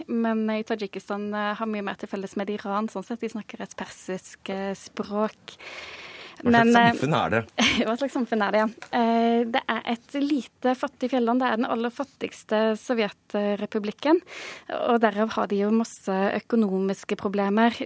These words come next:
Speaker 1: De sliter med de enkleste ting, som å gi, eh, befolkningen strøm i mange av byene. Om vinteren så er det bare strøm et par timer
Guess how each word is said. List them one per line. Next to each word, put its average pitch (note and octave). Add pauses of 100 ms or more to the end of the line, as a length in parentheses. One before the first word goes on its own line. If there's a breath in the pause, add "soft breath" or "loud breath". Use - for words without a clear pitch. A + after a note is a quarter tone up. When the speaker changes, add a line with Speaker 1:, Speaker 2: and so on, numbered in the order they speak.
Speaker 1:
De A3+
sliter G#3+
med G3+
de G#3+
enkleste G#3+
ting, A#3+
som G#3+
å G#3+
gi, G3+
eh, A3
befolkningen G#3+
strøm C4
i C4
mange A#3
av A3
byene. G#3
Om G#3+
vinteren G#3
så A#3
er G#3
det G3
bare G3+
strøm F#3+
et G3+
par G#3
timer F#3+